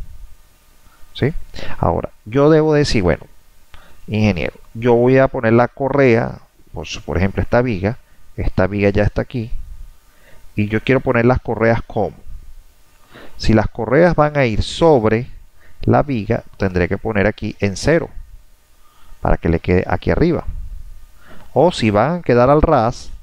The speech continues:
tengo que dejar alguna separación. Entonces, si voy a poner una separación, yo realmente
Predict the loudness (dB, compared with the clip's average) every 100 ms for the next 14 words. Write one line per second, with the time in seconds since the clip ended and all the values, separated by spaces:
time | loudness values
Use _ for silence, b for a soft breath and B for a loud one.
0 | -20 b b -10 -6 -2 0 2 0 -2
1 | -4 -6 -4 -2 -4 -2 -2 -2 -6 -10
2 | -10 -12 -14 -18 -20 B B B B B
3 | -8 -2 2 2 0 -2 0 0 2 0
4 | 0 -4 -6 -4 -2 -2 0 0 2 0
5 | -4 -4 -6